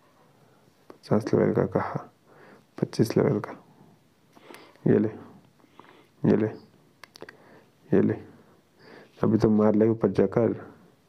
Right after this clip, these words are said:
ये तो मार ही नहीं पा रहा, जल्दी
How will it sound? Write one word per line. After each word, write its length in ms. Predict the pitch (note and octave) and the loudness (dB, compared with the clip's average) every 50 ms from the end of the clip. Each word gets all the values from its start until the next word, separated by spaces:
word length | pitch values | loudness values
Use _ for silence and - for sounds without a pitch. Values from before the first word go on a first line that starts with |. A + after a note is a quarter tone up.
| _ _ _ _ _ _ _ _ _ _ _ _ _ _ - | _ _ _ _ _ _ _ _ _ _ _ _ _ _ -4
ये 80 | - - | 0 2
तो 100 | - A2 | 2 2
मार 260 | G2 F#2+ F#2 F#2 F#2 | 2 2 2 2 2
ही 60 | F#2+ | 4
नहीं 160 | G2+ G#2 G#2+ A2 | 4 2 2 2
पा 140 | - A#2 | 0 0
रहा, 120 | B2 C#3 C#3+ - - - - - - - _ _ _ _ _ _ _ _ _ _ _ _ _ - - _ _ _ _ _ _ _ _ - | 0 -2 -4 -8 -12 -20 -20 -20 -20 -20 _ _ _ _ _ _ _ _ _ _ _ _ _ -20 -20 _ _ _ _ _ _ _ _ 0
जल्दी 320 | G#2+ G#2+ G#2 G#2 A2+ A#2+ | 2 4 4 4 4 2